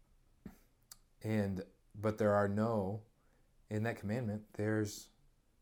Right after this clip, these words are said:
there's not a, there's no excuse there. I don't know what the word I'm trying to look for. When God says honor, he, he just said, "Do it." And me and Dad have talked about this a lot.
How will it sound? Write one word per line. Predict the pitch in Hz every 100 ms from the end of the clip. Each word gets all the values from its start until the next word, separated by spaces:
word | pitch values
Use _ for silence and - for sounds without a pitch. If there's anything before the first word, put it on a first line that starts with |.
| - _ _ _ _ _ _ -
there's | 98 95
not | 107 113 110 107
a, | 107 101 92 92 - _ - _ _ _ - _ _ _ _ _ _ _ _ _ - - - - - - - -
there's | 104 98
no | 110 113
excuse | 98 - - 180 185
there. | 113 - - - - - - - - - _ _ _ -
I |
don't | 127 139
know | 123
what | 120
the | 107
word | 120 127
I'm | 107
trying | 123 113
to |
look | 95 123
for. | - 95 90
When | 98
God | 104 117
says | 120 101
honor, | 90 127 117 80 -
he, | 101 - - _ - _ _ _ _ _ _ -
he |
just | 107 107
said, | 113 87
"Do | 90 123
it." | - - - _ _ _ _ - _ _ - _ _ _ - _ _ _ _ _ - - _ _ _ _ _ _ 120
And | 120 113
me | 127
and | 135
Dad | 107 120 113
have | -
talked | 131 135
about | 90 80 78
this | - 82
a | 101
lot. | 107 107 -